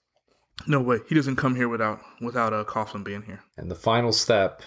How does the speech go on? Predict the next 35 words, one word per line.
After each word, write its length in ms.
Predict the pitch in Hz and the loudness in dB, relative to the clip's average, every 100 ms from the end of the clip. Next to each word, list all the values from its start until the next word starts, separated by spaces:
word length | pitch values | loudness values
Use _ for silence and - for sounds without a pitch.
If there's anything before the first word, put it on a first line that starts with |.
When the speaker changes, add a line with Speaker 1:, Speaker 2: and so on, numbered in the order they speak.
| - - | -18 -8
Speaker 2:
in 180 | 101 95 | -6 0
making 420 | 98 101 101 98 | 0 0 -2 -2
it 300 | 92 - - | -2 -4 -6
a 260 | 98 92 87 | -2 0 0
Coughlin-led 1300 | - - 110 - 107 101 98 92 - 95 95 98 98 92 | -2 0 0 0 -2 -2 -4 -8 -12 -6 2 4 4 2
organization 800 | 98 98 95 92 98 95 90 85 | 0 0 0 2 2 2 -2 -6
fully 720 | - 123 131 92 87 98 - _ _ _ - | -2 2 4 2 0 -4 -8 _ _ _ -10
in 140 | 101 | -2
the 140 | 120 107 | 2 4
offseason 880 | 92 90 - 90 87 90 87 85 - | 4 2 0 0 0 -4 -6 -8 -12
is 280 | - 85 80 - | -10 -10 -8 -8
to 320 | 82 82 - | -8 -8 -2
get 180 | 101 - | 0 4
rid 200 | 113 113 | 4 4
of 80 | 107 | 6
Dave 260 | 107 104 | 4 4
Caldwell, 680 | - 87 85 87 85 87 87 | 2 2 2 2 0 0 -2
go 280 | - 87 101 | 0 2 2
a 40 | |
different 340 | 101 101 87 | 2 0 0
direction, 680 | 98 90 85 - 85 82 85 - - _ - | 2 2 2 0 -4 -6 -8 -12 -20 _ -10
actually 460 | 82 90 - 95 92 | -4 -2 0 0 0
find 440 | - 82 95 95 | 0 0 0 0
a 420 | - 85 85 82 82 | -2 0 2 0 -2
franchise 560 | 92 95 98 95 98 | -2 0 2 2 2
quarterback, 720 | - 104 95 82 82 80 80 | 0 0 0 0 0 0 -2
whether 260 | 80 82 85 | -4 -2 -4
it 80 | 73 | -4
be 240 | 87 82 | -4 -6
through 200 | - - | -6 -10
free 260 | - 90 85 | -6 0 4
agency 600 | 95 90 85 85 85 85 | 4 2 -2 -2 -2 -2
or 300 | 82 85 85 | -2 -2 -2
the 80 | 82 | 0
draft, 600 | 92 92 87 85 - | 2 4 2 0 -2